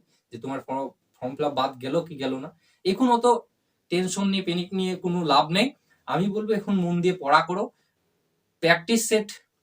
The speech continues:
ভালো করে প্র্যাকটিস সেট দাও। আমার প্র্যাকটিস সেটগুলো অনেকে নিয়েছে, অনেকে ভালো কমেন্ট করছে। যারা নাও নিয়ে কোনো ডেসক্রিপশন বক্সে নম্বর আছে,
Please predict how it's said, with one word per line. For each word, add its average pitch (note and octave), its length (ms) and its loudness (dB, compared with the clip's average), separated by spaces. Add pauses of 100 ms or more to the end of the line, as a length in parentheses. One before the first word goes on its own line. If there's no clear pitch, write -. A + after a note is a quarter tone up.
(120)
ভালো F3+ 240 0
করে F#3 160 -2
প্র্যাকটিস - 400 -4
সেট F3 180 -4
দাও। G3 200 -6
আমার D3+ 280 -4
প্র্যাকটিস E3+ 340 -4
সেটগুলো F3 440 -4 (300)
অনেকে G3 420 -2
নিয়েছে, F#3 420 0
অনেকে E3+ 500 -4
ভালো D#3 280 -6
কমেন্ট E3+ 360 -2
করছে। F#3 380 -6 (300)
যারা C#3 300 2
নাও D3+ 280 2
নিয়ে G3 160 0
কোনো F#3+ 200 -6
ডেসক্রিপশন E3+ 500 -6
বক্সে F3 260 -6
নম্বর D3+ 360 -2
আছে, F3 280 -6